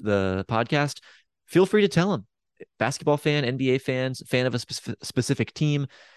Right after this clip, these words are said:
um, whether it's a single episode or the show in general,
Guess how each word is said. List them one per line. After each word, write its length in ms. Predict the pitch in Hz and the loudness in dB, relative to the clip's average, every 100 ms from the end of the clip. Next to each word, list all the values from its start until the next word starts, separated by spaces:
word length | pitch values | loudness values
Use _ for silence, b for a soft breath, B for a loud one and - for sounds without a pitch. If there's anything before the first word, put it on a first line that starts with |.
| b - | b -6
um, 220 | 104 101 | -2 0
whether 180 | 110 120 | 2 2
it's 100 | 120 | 2
a 40 | 120 | 0
single 320 | 165 151 139 | 0 4 2
episode 400 | 139 131 139 127 | 2 -2 0 0
or 120 | 123 | 0
the 100 | 117 | -2
show 400 | - 120 117 117 | -2 0 2 0
in 180 | - 110 | -2 -4
general, 500 | 107 107 107 104 | -2 0 0 -2